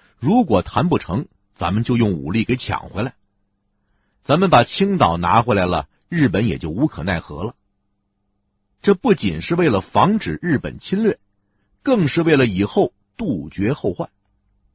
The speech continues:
袁世凯听后说：“啊，你这个意见很对。关于财政计划，停付赔款、依存关税、盐税，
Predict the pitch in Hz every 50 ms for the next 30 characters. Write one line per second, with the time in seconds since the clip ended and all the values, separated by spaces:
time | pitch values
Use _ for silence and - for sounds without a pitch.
0 | _ _ _ _ _ _ _ _ _ _ _ _ _ _ _ _ _ _ _ _
1 | _ _ _ _ _ _ _ _ 101 107 117 135 160 165 147 - 139 113 90 -
2 | - 71 65 69 78 80 82 82 78 - - 113 110 113 104 110 95 82 - -
3 | 95 92 87 - _ _ _ _ _ _ _ _ _ _ _ _ _ _ _ _
4 | _ _ _ _ _ _ 69 67 64 62 62 58 58 64 76 78 76 78 73 113
5 | 123 170 185 196 180 110 - 92 78 62 60 - - - 69 64 - 113 131 -
6 | - _ _ _ _ _ _ _ _ _ _ _ _ _ _ _ _ - 151 156
7 | 165 170 170 - - - 95 117 139 175 139 120 110 - 170 127 - - - -
8 | - _ _ _ _ _ _ _ _ _ _ _ - - - 101 110 131 139 127
9 | - 113 92 - - - 87 117 117 - - 71 60 58 67 76 78 76 73 64
10 | 69 87 107 117 - - - 90 101 - 139 135 139 147 147 139 - 131 98 82
11 | 71 71 78 98 127 143 - 143 -